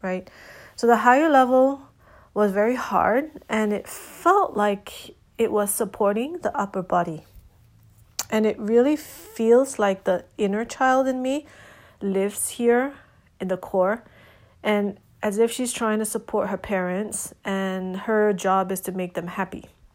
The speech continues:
You know, so I told my inner child, "Hey, girl, your job is not supposed to make your parents happy, and you are free, and your parents are adults. They can figure out their way."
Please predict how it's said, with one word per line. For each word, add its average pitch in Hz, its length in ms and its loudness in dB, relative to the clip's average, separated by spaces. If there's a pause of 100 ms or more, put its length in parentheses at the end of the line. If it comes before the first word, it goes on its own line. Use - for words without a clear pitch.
(420)
You 202 80 -4
know, 196 100 -2
so 202 160 -4
I 190 60 0
told 185 500 -4
my 190 140 -6
inner 180 220 -8
child, 180 320 -2
"Hey, 220 160 2
girl, 196 280 -2 (220)
your 185 360 -2 (1000)
job 175 360 0
is 190 160 -6
not 180 380 -4
supposed 190 400 -6
to 185 80 -8
make 170 220 -10
your - 80 -12
parents - 340 -12
happy, 185 500 -10
and 190 220 -6
you 202 140 -4
are 226 160 -4
free, 269 760 -2 (540)
and 196 260 -4
your 233 160 0
parents 277 540 -2
are 254 160 0
adults. 214 640 -2
They 208 160 -8
can 269 200 -8
figure 233 380 -2
out 220 200 0
their 220 180 -2
way." 185 580 -4